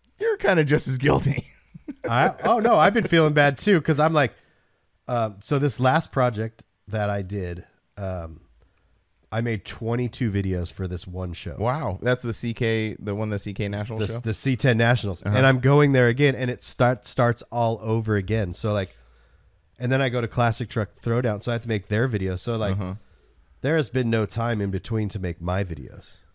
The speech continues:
Speaker 1: That's, I'm kinda, like, having a self-realization about that. It's not mean. Well, it is. Mm, it is. It is me being
Speaker 2: Yeah.
Speaker 1: a bit lazy. It is.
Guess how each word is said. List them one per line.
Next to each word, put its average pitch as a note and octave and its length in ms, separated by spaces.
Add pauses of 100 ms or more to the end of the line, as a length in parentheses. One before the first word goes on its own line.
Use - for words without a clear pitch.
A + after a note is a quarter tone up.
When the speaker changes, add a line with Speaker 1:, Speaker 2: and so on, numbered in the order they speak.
(160)
Speaker 1:
That's, G#3+ 360 (1600)
I'm C#3+ 100
kinda, B3 260
like, C3 260
having C#3 360
a A2+ 60
self-realization G#2+ 880
about B2+ 280
that. C#3 260 (300)
It's B2+ 220
not G3 220
mean. C#3 400 (160)
Well, A#2 180
it A2+ 220
is. E2+ 240 (120)
Mm, F#2 220 (140)
it F2+ 140
is. D#2 260 (180)
It F2 140
is E2+ 160
me A2+ 160
being G2 240
Speaker 2:
Yeah. F#2 40
Speaker 1:
a F2 40
bit F2 200
lazy. D#2 560
It E2+ 120
is. D2+ 280